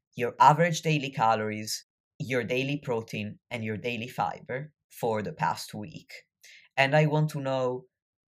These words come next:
all of your weigh-ins, and I am going to do the math completely for you. I am going to set your starting fat loss calorie target myself completely for free.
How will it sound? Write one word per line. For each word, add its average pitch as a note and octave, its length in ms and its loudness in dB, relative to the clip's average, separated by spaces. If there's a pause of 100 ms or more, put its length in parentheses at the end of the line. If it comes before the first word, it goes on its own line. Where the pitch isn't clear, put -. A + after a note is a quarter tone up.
(120)
all D#3 280 6
of C#3+ 140 4
your B2 240 -2
weigh-ins, A#2 800 -2 (240)
and A#2+ 280 -6
I D#3 200 8
am F3 240 2
going D#3+ 220 4
to D3 60 -8
do B2+ 140 -6
the A#2 140 0
math G#2+ 480 -4 (100)
completely C3 600 -6
for A#2 360 -4
you. F#2+ 320 -8 (100)
I A#2 140 2
am C#3 300 0
going D3 220 -2
to D3+ 100 -8
set G#2 320 -4 (540)
your G#2+ 240 -6
starting C#3+ 640 0 (180)
fat B2+ 240 2
loss A#2 400 -6 (180)
calorie A2 400 0
target D#2 420 -8 (140)
myself A2 720 -6 (320)
completely B2+ 640 -8 (160)
for A2+ 240 -8
free. - 480 -12